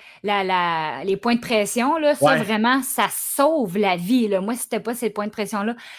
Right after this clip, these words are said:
Speaker 1: Euh, savoir comment respirer. Puis, euh, la musique, moi, je joue pour beaucoup parce que tu perds la carte, là. C-,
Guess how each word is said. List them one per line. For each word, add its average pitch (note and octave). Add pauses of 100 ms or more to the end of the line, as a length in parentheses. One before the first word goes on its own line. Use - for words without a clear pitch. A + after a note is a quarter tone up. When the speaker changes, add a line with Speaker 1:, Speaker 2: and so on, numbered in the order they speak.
(120)
Speaker 1:
Euh, G3+
savoir A#3+
comment A3
respirer. D#4 (400)
Puis, B3
euh, G3
la G3+
musique, A3+
moi, B3+
je G3
joue A#3+
pour A#3+
beaucoup C4+
parce G#3
que G3
tu -
perds C#4
la B3
carte, G3
là. E4+
C-, -